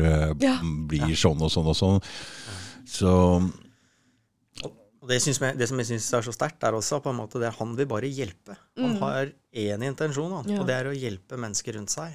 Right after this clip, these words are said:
Speaker 3: Og han har
Speaker 2: Mm.
Speaker 3: funnet medier og på en måte måter å hjelpe flest mulig på,
Speaker 2: Mm.
Speaker 3: av de som vil ta imot hans hjelp, da.
Speaker 1: Mm.
Speaker 2: Mm.
Speaker 3: Og det er vel litt sånn der vi er også, og det er det vi, derfor vi sitter her også.
Speaker 1: Mm.
Speaker 2: Ja.
Speaker 3: Vi
Speaker 1: Mm.
Speaker 3: ønsker, vi har fått hjelp selv, og vi ønsker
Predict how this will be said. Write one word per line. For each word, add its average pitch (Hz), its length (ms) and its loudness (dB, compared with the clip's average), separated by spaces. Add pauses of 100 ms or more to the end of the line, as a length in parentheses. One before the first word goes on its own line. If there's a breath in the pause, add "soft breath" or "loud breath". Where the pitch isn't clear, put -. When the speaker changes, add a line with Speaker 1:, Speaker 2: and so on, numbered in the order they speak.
(140)
Speaker 3:
Og 127 120 -4
han 123 80 -4
har 135 80 -6
Speaker 2:
Mm. 175 80 -12
Speaker 3:
funnet 113 340 -2
medier 107 760 -2
og 113 120 -6
på 120 80 -8
en 113 80 -4
måte 110 280 -6
måter 113 680 -6
å - 80 -6
hjelpe 107 460 -8
flest - 500 -8
mulig 98 320 -12
på, 147 160 -10 (160)
Speaker 2:
Mm. 220 280 -6
Speaker 3:
av - 100 -4
de 104 120 -2
som 110 200 -2
vil 104 180 -4
ta 110 240 -2
imot 104 240 -6
hans 110 240 -12
hjelp, 127 240 -12
da. - 400 -12
Speaker 1:
Mm. 107 60 2
Speaker 2:
Mm. 107 160 2
Speaker 3:
Og 95 80 0
det 139 60 8
er 147 40 4
vel 151 80 2
litt 143 100 0
sånn 143 300 -4
der 120 200 4
vi 110 180 2
er 117 120 6
også, 160 200 0
og 135 80 -2
det 139 60 4
er 127 80 0
det 113 200 2
vi, 110 160 0
derfor 113 280 0
vi 110 80 2
sitter 113 260 0
her 107 160 4
også. - 280 -6
Speaker 1:
Mm. 117 100 4
Speaker 2:
Ja. 107 100 8 (260)
Speaker 3:
Vi 127 200 2
Speaker 1:
Mm. 160 120 0
Speaker 3:
ønsker, 117 420 -2
vi 139 120 -2
har 127 260 0
fått 139 220 -4
hjelp 120 260 -2
selv, 160 260 -2
og 135 60 0
vi 147 80 2
ønsker 131 280 -4